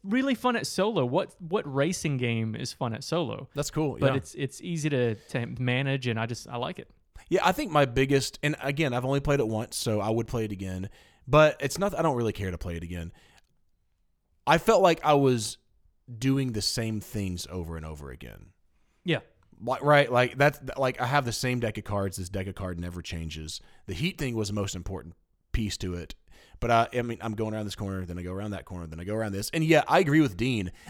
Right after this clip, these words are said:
Speaker 2: It just didn't interest me enough
Speaker 1: Sure.
Speaker 2: to, like, figure out how to, f-, like, if you're really interested in fine-tune tweaking,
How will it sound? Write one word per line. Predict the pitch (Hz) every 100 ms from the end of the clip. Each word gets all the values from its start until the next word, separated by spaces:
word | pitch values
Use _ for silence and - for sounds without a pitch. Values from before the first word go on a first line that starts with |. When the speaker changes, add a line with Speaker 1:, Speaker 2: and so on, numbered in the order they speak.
| -
Speaker 2:
It | 147
just | 160 143
didn't | 147 -
interest | 139 143 120 -
me | 107 95
enough | 87 76 - -
Speaker 1:
Sure. | - 233 - -
Speaker 2:
to, |
like, | 135 123
figure | - 139 123 113
out | 101
how | 110
to, | 104
f-, | - - - _ _
like, | 120 123 - _ _ _ 135
if | 165 196
you're | 190
really | 156 151
interested | 139 147 139 117
in |
fine-tune | - 123 123 117 - 127 123
tweaking, | - - 113 - 143 147